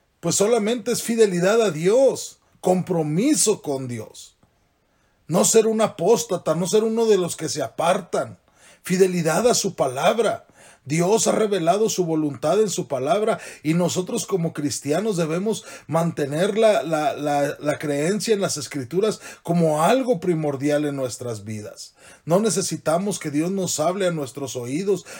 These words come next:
no necesitamos que Dios hable en, en, por audiblemente, necesitamos leer la palabra de Dios.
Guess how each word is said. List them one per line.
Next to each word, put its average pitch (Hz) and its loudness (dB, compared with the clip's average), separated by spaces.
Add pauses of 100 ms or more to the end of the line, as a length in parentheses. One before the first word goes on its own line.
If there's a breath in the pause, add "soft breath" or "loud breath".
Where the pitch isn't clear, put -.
(100)
no 170 0
necesitamos 175 -2
que 151 -6
Dios 175 -2
hable 185 0 (260 loud breath)
en, 151 -2
en, 139 -2
por 143 -2
audiblemente, 165 0 (220 loud breath)
necesitamos 165 0
leer 143 2
la 139 2
palabra 123 2
de 110 -4
Dios. - -18